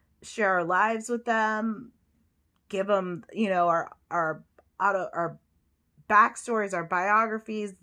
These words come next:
give 'em every single fucking intimate detail about our lives and,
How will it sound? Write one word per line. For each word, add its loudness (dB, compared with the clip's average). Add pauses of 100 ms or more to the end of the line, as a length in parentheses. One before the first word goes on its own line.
(100)
give -4
'em -4
every -4
single -4
fucking -8 (600)
intimate -4
detail -2 (280)
about 0
our -6
lives 0 (460)
and, -6